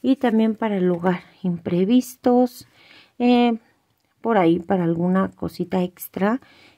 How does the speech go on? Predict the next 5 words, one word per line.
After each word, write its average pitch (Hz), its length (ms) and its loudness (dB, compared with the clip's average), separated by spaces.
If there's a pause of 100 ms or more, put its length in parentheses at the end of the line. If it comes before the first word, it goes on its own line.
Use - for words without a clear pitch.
en 180 180 2
su 175 180 -8
momento, 175 800 -2
quizás 175 500 -8
este, - 480 -8